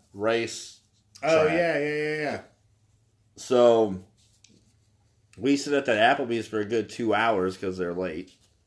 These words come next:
Speaker 2: Mm-hmm. Which will be an ongoing theme.
Speaker 1: <laughs> Yeah. In comes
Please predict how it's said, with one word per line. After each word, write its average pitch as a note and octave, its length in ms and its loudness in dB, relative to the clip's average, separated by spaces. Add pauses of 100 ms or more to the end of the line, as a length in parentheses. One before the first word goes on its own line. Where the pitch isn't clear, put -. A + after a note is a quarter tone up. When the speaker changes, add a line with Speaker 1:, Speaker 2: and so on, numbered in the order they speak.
(240)
Speaker 2:
Mm-hmm. G#3 380 -8
Which D3+ 140 -8
will D#3+ 160 -2
be D#3 100 -4
an C#3+ 80 -6
ongoing B2+ 520 -2
theme. G2+ 260 -8
Speaker 1:
<laughs> - 40 -10 (380)
Yeah. F#2+ 320 0
In C#3 380 2
comes B2 760 0